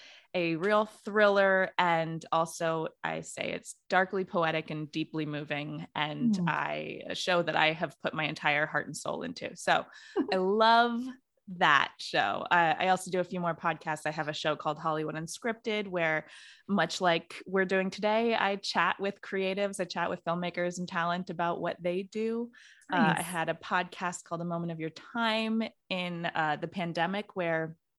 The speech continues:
Speaker 1: people around the world would basically submit five-minute pieces
Speaker 2: Hmm.
Speaker 1: of their version of creative expression.
Speaker 2: Hmm.
Speaker 1: So songs, uh, uh, poetry, stories. We had some scenes. We had people just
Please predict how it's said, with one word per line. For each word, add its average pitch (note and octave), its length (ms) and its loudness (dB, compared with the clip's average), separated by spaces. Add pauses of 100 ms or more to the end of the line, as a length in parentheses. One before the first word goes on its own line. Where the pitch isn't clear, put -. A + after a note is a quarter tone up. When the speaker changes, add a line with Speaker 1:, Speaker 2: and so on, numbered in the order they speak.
(520)
Speaker 1:
people F#3+ 280 0
around F3+ 240 4
the F3 60 -2
world E3+ 380 0
would F3 160 -6
basically E3+ 460 -6
submit E3+ 460 -8 (100)
five-minute F3 560 -2 (240)
pieces F#3+ 600 -4
Speaker 2:
Hmm. D4 100 0
Speaker 1:
of F3 480 -2 (560)
their G3 320 6
version G3+ 400 2
of G3 160 -4
creative F#3 420 -2
expression. F#3+ 640 0 (120)
Speaker 2:
Hmm. E4 100 -16
Speaker 1:
So E3+ 640 4 (560)
songs, G#3 960 6
uh, D#3 420 2 (140)
uh, D3+ 280 0 (120)
poetry, G#3 800 0
stories. G3 1120 -2
We F3 160 -6
had D#3+ 220 -4
some E3+ 180 -8
scenes. A3 840 -2
We E3+ 200 -4
had D#3+ 320 -2
people F3 260 -6
just E3 260 -8